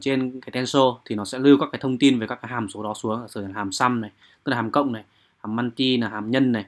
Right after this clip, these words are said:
đó, rồi divide là hàm chia các thứ, thì nó sẽ lưu những cái thông tin là mình đã sử dụng những cái hàm gì qua cái tensor đó, nó sẽ lưu xuống cái graph F N đó. Còn backward là một cái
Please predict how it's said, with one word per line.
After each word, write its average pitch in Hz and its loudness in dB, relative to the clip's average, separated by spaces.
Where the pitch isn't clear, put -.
đó, 110 -2
rồi 113 -8
divide 131 6
là 113 -8
hàm 113 -4
chia 131 4
các 135 -2
thứ, 117 -4
thì - -4
nó 110 0
sẽ 127 -6
lưu 143 6
những 135 6
cái 143 0
thông 139 0
tin 139 4
là 113 -2
mình 117 0
đã 110 -6
sử 123 -4
dụng 127 -2
những 127 -4
cái 131 -2
hàm 123 0
gì 113 2
qua 135 6
cái 120 2
tensor 131 -2
đó, 107 2
nó 110 -10
sẽ 131 -8
lưu 131 2
xuống 110 -4
cái 107 -6
graph 131 0
F 131 -2
N 117 2
đó. 107 -2
Còn 120 -4
backward 160 8
là 127 4
một 117 -2
cái 113 -2